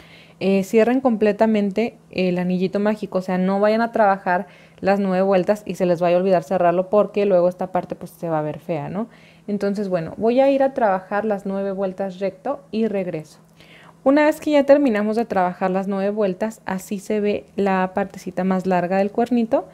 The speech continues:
Aquí ustedes ya nada más tienen que cortar la hebra y jalarla con el ganchillo para que les quede así. Esta pieza la tienen que repetir otra vez.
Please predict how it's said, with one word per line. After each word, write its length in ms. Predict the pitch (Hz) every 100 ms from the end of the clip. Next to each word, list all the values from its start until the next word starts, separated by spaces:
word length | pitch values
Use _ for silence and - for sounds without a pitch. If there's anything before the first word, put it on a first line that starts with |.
| - - -
Aquí 200 | 202 -
ustedes 320 | 226 226 226 220
ya 100 | 220
nada 160 | 226
más 160 | 220 220
tienen 240 | 214 214
que 80 | 214
cortar 380 | 220 214 208 202
la 180 | 202 196
hebra 300 | 190 208 -
y 120 | 214
jalarla 500 | - 214 190 190 196
con 140 | 196
el 120 | 175 175
ganchillo 540 | 175 165 196 190 330 - _ _ _ _ _ _ - _ - - - -
para 280 | 233 240 240
que 80 | 214
les 160 | 190
quede 200 | - 190
así. 240 | 190 180 -
Esta 300 | 240 247 339
pieza 420 | 339 269 226 247
la 140 | 262 220
tienen 280 | 190 202 202
que 80 |
repetir 480 | 196 185 185 170 170 -
otra 360 | 170 170 175 185
vez. 320 | 233 -